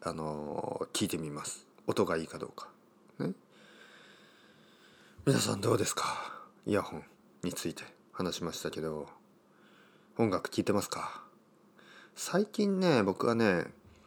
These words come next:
うーん、そうですね、やっぱりダンスミュージックをよく聴きますね。というのが、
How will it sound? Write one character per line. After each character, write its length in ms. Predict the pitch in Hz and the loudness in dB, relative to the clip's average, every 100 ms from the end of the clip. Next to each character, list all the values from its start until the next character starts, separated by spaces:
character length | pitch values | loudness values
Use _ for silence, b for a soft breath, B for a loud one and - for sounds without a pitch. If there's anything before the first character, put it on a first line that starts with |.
| b b b b _ _ - | b b b b _ _ -4
う 60 | 113 | 0
ー 0 | |
ん、 800 | 113 107 104 104 101 98 98 - _ _ _ _ - _ _ - | 4 4 4 4 2 2 0 -4 _ _ _ _ -20 _ _ -6
そ 300 | - - 180 | -2 4 6
う 40 | |
で 100 | 110 | 6
す 100 | - | 2
ね、 220 | 92 90 90 | 0 2 2
や 60 | |
っ 20 | |
ぱ 100 | - | 0
り 80 | 117 | 0
ダ 140 | - 127 | 6 6
ン 80 | 175 | 4
ス 160 | - | 0
ミ 120 | 190 | 2
ュ 20 | 170 | 2
ー 20 | |
ジ 80 | 120 | 0
ッ 20 | - | -2
ク 100 | - | -2
を 60 | 87 | 0
よ 100 | 92 | -2
く 80 | |
聴 100 | - | -6
き 120 | - 85 | -12 -10
ま 120 | 80 | -10
す 100 | - | -8
ね。 260 | - 85 92 | -6 -4 -4
と 100 | - | 0
い 60 | 139 | 2
う 20 | |
の 80 | 143 | 2
が、 140 | 98 | 0